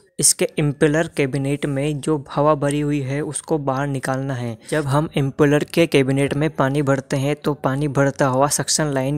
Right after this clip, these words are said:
के एंड पॉइंट फुटबॉल तक भर जाता है और फुटबॉल के रास्ते बाहर नहीं निकल पाता है क्योंकि ये वाल्व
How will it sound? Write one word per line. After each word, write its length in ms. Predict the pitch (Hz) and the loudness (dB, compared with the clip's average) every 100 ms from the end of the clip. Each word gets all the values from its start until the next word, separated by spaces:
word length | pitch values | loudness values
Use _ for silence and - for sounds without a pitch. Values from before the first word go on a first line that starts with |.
| - | -4
के 200 | - 143 151 - _ _ _ - | -4 -2 -2 -6 _ _ _ -2
एंड 340 | 151 170 185 | 2 4 2
पॉइंट 360 | 185 147 147 - | 4 2 2 -4
फुटबॉल 460 | - 143 139 147 135 | -2 0 4 4 2
तक 300 | 147 - - - - - - | -2 -4 -14 -20 -20 -12 -2
भर 180 | 139 143 | 0 2
जाता 320 | 143 127 139 | 2 0 -2
है 120 | 127 - _ _ _ _ - | -2 -6 _ _ _ _ 2
और 120 | 139 156 | 4 6
फुटबॉल 460 | - 143 135 139 | 4 4 4 4
के 140 | 135 151 | 4 2
रास्ते 360 | 135 127 - 143 | 4 0 0 0
बाहर 300 | 135 127 143 | 2 2 0
नहीं 220 | 131 143 | -2 -2
निकल 260 | 135 135 131 | -2 -2 -2
पाता 260 | 131 123 143 | -2 -2 -2
है 120 | 131 | -4
क्योंकि 360 | 123 127 131 143 | -2 -4 -4 -4
ये 180 | 135 147 | 0 0
वाल्व 400 | 127 123 135 165 | 0 -2 -4 -8